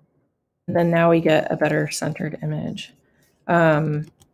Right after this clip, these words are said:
I hope this makes sense 'cause I'm super sleepy.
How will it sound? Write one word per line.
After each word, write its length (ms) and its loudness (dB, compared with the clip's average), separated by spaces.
I 60 -16
hope 260 -8
this 220 -4
makes 260 -2
sense 400 0
'cause 160 -6
I'm 320 -2
super 460 -4
sleepy. 720 -4